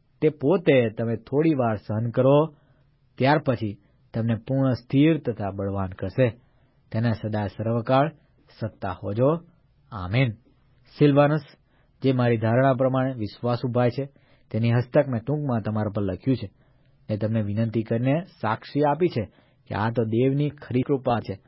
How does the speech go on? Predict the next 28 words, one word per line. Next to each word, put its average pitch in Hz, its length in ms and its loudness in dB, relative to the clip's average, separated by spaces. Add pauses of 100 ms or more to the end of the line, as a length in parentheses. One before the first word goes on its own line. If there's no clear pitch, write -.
(480)
તેમાં 117 260 -2
તમે 113 200 -4
સ્થિર 147 360 2
ઊભા 113 220 2
રહો. 95 180 -2 (640)
બેબીલોનમાંની 139 680 4
મંડળી, 135 460 2 (480)
જેને 123 160 0
તમારી 123 300 0
સાથે 120 240 0
પસંદ 127 420 -4
કરવામાં 143 380 2
આવેલી 143 220 2
છે, 139 140 -4
તે 131 420 0 (380)
તથા 110 180 -2
મારો 113 420 2
દીકરો 120 320 0
માર્ક 113 400 -4 (180)
તમને 110 300 -4
સલામ 104 420 -6
કહે 151 280 4
છે. - 180 -8 (640)
તમે 123 140 0
પ્રીતિના 139 460 0
ચુંબનથી 143 600 0
એકબીજાને 131 460 0
સલામ 107 420 -6